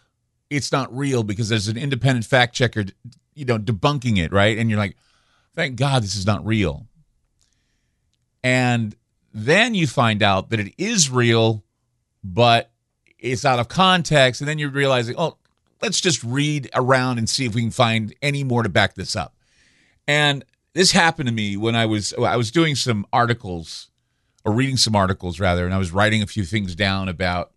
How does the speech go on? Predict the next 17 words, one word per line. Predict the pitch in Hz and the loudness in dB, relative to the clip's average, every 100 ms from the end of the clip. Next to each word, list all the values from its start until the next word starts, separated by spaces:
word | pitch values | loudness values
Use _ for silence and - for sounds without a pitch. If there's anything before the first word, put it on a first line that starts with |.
| - | -10
um, | 90 85 80 80 _ _ - | -8 -8 -10 -14 _ _ -18
a, | 82 - | -16 -14
a | - | -10
possible | - 107 - 92 | 0 0 0 -6
show | - 107 95 92 90 _ _ _ _ _ _ _ _ _ _ _ _ _ 120 | -4 2 4 2 -2 _ _ _ _ _ _ _ _ _ _ _ _ _ 4
dealing | 151 170 151 | 6 6 2
with | 127 | 2
euthanasia. | 135 127 127 123 139 95 - - _ _ - | 2 2 2 2 0 -2 -8 -14 _ _ -4
And, | 113 113 110 104 | 0 2 2 2
uh, | 104 98 90 87 - _ _ _ _ _ _ | 2 2 0 -4 -12 _ _ _ _ _ _
it | _ | _
was | - | -4
this | 120 120 | -2 2
headline | 180 180 156 | 2 4 2
about | 123 113 | 4 2
how | 110 113 | 4 2
Canada | - 147 147 151 117 87 85 | 2 2 2 2 2 0 -2